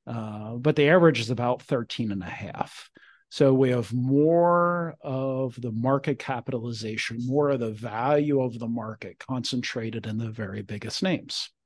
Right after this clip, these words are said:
Now, it's happened before. In two thousand, it kind of peaked out.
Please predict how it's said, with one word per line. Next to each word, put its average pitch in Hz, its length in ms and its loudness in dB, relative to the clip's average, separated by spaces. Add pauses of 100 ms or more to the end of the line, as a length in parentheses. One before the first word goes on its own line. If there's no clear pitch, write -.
(760)
Now, 113 120 0
it's 101 120 -8
happened 180 340 4
before. 143 600 -2 (640)
In 127 160 0
two 165 160 4
thousand, 160 640 4 (320)
it 113 140 -6
kind 139 180 2
of 127 80 -2
peaked - 340 -2
out. 139 300 2